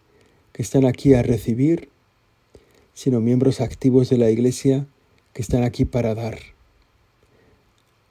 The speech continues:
para sostener, para hacer avanzar, para acompañar. Haznos, Señor, miembros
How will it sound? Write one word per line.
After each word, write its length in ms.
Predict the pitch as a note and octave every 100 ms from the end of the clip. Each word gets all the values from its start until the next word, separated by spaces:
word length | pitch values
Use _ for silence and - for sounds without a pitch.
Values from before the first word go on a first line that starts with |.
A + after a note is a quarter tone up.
| -
para 200 | A#2 A#2+
sostener, 800 | - A2 - A2+ A#2+ A#2 - - - - - - _ _ _ _ _ _ -
para 260 | A#2 A2+
hacer 240 | A2 C#3 B2
avanzar, 720 | A#2 A2+ A2 A#2+ A2+ - - - _
para 220 | - A#2+ A2+
acompañar. 680 | A#2 A2 A2 A2 A2 A2+ - - - _ _ _ _ _ _ _ _ _ _ _ _ _ _ _ _ -
Haznos, 360 | B2+ C3+ B2
Señor, 480 | - A2+ C3 C3+ C#3 - _ _ _ _ _ _
miembros 580 | B2+ B2 A#2+ B2 B2+ -